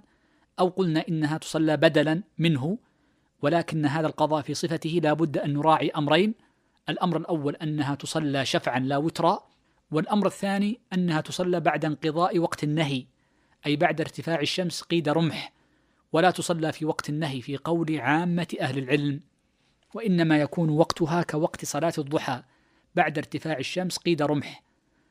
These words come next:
وهذا الذي عليه عامة أهل العلم، وهو الذي يعني يشرع للمسلم دون ما عداه. من المسائل المتعلقة بوقت صلاة الوتر أن النبي صلى الله عليه وسلم قال:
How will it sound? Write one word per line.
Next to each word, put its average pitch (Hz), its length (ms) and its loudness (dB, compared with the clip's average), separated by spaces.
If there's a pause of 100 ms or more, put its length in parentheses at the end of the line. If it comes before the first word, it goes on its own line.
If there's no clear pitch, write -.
(180)
وهذا 160 580 2 (220)
الذي 151 340 2
عليه 147 380 0
عامة 170 380 0 (140)
أهل 139 160 -2
العلم، 143 400 2 (480)
وهو 156 580 -2 (460)
الذي 156 540 0 (320)
يعني 143 280 0
يشرع 156 300 -2
للمسلم 143 480 0
دون 160 180 4
ما 139 120 6
عداه. 110 260 -2 (640)
من 170 80 6
المسائل 208 440 4
المتعلقة 185 580 0
بوقت 156 400 -4 (840)
صلاة 180 360 4
الوتر 147 420 -6 (840)
أن 180 160 6
النبي 180 440 2
صلى 160 220 -4
الله 160 320 4
عليه 151 320 0
وسلم 139 460 -4
قال: 170 380 0